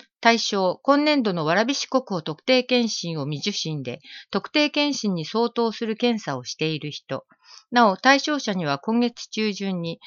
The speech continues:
診療情報提供用紙を送付しますので、血液、尿検査を受けた医療機関に提出を。職場等での健診結果、来年三月末まで必着。対象、蕨市国保特定健診の対象者のうち、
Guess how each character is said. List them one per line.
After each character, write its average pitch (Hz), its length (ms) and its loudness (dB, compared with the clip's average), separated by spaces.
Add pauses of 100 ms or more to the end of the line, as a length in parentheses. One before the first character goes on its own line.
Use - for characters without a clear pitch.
(180)
診 285 300 2
療 285 220 4
情 277 200 4
報 180 200 0
提 226 240 0
供 262 240 2
用 254 180 2
紙 156 240 -4
を 147 60 -8
送 214 240 -4
付 196 100 -12
し - 140 -6
ま 202 100 -2
す 175 160 -12
の 143 140 -8
で、 123 180 -8 (380)
血 214 280 -2
液、 220 400 0
尿 247 240 2
検 285 240 -2
査 202 140 0
を 170 60 2
受 156 140 -6
け - 40 -10
た - 160 -8
医 160 180 -6
療 208 140 0
機 - 160 -14
関 151 180 -8
に 117 140 -10
提 147 260 -8
出 - 300 -12
を。 127 200 -12 (720)
職 247 220 0
場 311 140 6
等 311 220 2
で 214 100 0
の 160 140 -4
健 196 240 -2
診 185 240 -4
結 165 260 -8
果、 131 180 -8 (320)
来 247 220 6
年 254 220 4
三 262 200 4
月 190 200 -2
末 160 340 -6
ま 135 100 -8
で - 220 -10
必 - 260 -16
着。 - 380 -10 (300)
対 220 200 2
象、 175 380 -4 (200)
蕨 285 300 4
市 - 100 -4
国 262 240 -4
保 185 140 -6
特 - 240 -10
定 277 180 4
健 277 240 2
診 196 180 -4
の 156 120 -4
対 208 240 -2
象 226 240 -2
者 170 160 -6
の 143 120 -6
う 135 80 -10
ち、 - 300 -12